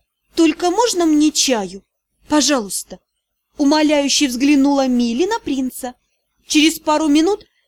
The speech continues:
чашка с горячим напитком появилась на столе, и девушка обхватила ее ладонями. Я даже позавидовала, унюхав знакомый запах.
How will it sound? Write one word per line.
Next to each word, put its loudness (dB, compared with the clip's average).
чашка -2
с -8
горячим -2
напитком -2
появилась 0
на -6
столе, -4
и 4
девушка 0
обхватила -2
ее 0
ладонями. -4
Я 0
даже 0
позавидовала, -4
унюхав 2
знакомый 0
запах. -10